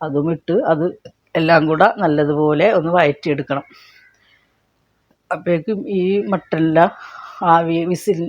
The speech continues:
ആവിയൊക്കെ പോയി അത് നന്ന-, നല്ലതുപോലെ വെന്തിട്ടുണ്ട്. ഇത് നന്നായി ഇതായി,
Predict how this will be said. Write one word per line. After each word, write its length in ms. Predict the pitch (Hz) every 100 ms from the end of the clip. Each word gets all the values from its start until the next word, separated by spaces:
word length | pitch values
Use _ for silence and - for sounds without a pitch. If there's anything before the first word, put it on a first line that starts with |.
| 143 156
ആവിയൊക്കെ 440 | 180 165 160 - -
പോയി 280 | 170 165 220 - - _
അത് 120 | 151 165
നന്ന-, 240 | 175 170 147
നല്ലതുപോലെ 500 | 165 160 160 160 190
വെന്തിട്ടുണ്ട്. 720 | 190 170 147 147 180 156 147 220 - _ _ _ _ _ _ _ _ _ _ _ _ _ _ _ _
ഇത് 240 | 202 160 160
നന്നായി 420 | 214 196 180 160 190
ഇതായി, 340 | 185 165 170